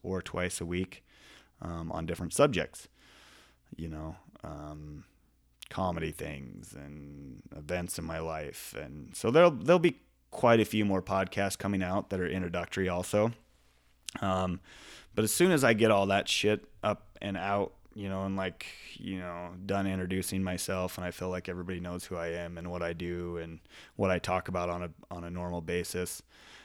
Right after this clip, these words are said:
I'm definitely gonna start throwing out, like, hour-long episodes. Um, I don't know if they'll be by myself or, you know, maybe a Skype interview with another Instagram, or I'm sorry, another podcaster.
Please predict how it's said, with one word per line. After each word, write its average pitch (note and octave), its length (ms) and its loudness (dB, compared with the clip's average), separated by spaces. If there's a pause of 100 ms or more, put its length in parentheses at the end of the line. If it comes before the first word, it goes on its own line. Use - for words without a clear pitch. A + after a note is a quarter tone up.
(100)
I'm G2 140 -2
definitely G2 480 2
gonna F#2+ 140 0
start F#2 280 -4
throwing F2 280 -4
out, E2+ 200 -4
like, E2 360 -8
hour-long F2+ 480 -2
episodes. F#2+ 640 -4 (460)
Um, D#2+ 720 -12
I - 60 -8
don't E2+ 120 -10
know E2+ 80 -8
if - 140 -12
they'll E2+ 100 -4
be F2 140 -6
by E2 160 -4
myself A#2 800 6
or, E2 640 -4 (340)
you - 100 -10
know, D#2+ 120 -8
maybe E2 240 -6
a D#2 60 -4
Skype G2+ 340 0
interview F2+ 360 0
with E2+ 140 -4
another E2+ 560 -4 (140)
Instagram, F#2 600 -2
or F#2 140 0
I'm G2 140 2
sorry, E2+ 380 -2
another E2+ 540 -4
podcaster. F#2 920 0